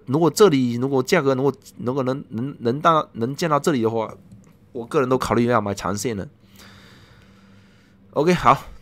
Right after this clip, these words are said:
就是总结一下啊，就是最重要的信号就是这一段话了，呃，大家自己买不买自己看着办。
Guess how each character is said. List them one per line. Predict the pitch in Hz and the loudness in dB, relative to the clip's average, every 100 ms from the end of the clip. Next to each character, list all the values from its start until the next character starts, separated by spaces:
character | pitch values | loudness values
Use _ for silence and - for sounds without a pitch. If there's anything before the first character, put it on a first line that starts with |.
| - | -16
就 | - 139 | -8 -6
是 | 147 143 131 113 | -4 -2 -2 -2
总 | 131 110 | -4 -4
结 | 120 | -2
一 | 135 | -2
下 | 151 131 | 0 0
啊， | 135 - - - - | -2 -12 -20 -20 -16
就 | - 139 | -6 -4
是 | 139 123 110 104 _ - - - - | -2 -2 -4 -6 _ -20 -20 -20 -20
最 | - 208 160 | -4 0 0
重 | 156 | 0
要 | 147 | 2
的 | 135 | 2
信 | 120 151 135 | 0 -2 0
号 | 117 | 0
就 | 135 | -2
是 | 131 | -4
这 | 151 | 0
一 | 131 | 0
段 | 123 113 | 0 -2
话 | 117 98 | -2 -2
了， | 104 _ _ - - - | -6 _ _ -20 -20 -8
呃， | 98 101 | -4 -2
大 | 117 | -4
家 | 113 110 110 | -2 -2 -4
自 | 117 | -6
己 | 101 95 92 71 | -6 -6 -8 -10
买 | 98 95 | -8 -6
不 | 113 | -6
买 | 104 90 | -6 -6
自 | 110 | -8
己 | 98 | -8
看 | 110 | -8
着 | 92 | -8
办。 | 95 | -8